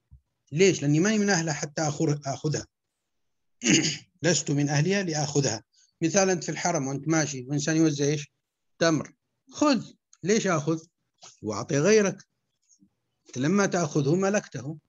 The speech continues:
وتعطي غيرك تصدقت. ولذلك قد تكون في الحرم، هذه من البركات في الحرم،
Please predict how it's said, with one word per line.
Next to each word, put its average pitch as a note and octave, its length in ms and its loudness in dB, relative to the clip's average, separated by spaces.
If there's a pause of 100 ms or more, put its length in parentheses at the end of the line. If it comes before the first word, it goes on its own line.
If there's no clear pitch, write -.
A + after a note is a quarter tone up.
(260)
وتعطي D#3 380 -2
غيرك E3 380 2
تصدقت. E3+ 480 -2 (600)
ولذلك F#3 420 2
قد D3+ 140 -4
تكون D#3+ 280 0
في D#3+ 100 -4
الحرم، D#3 340 -2
هذه E3 120 0
من D#3+ 100 2
البركات D3+ 520 -4
في - 60 -12
الحرم، - 300 -8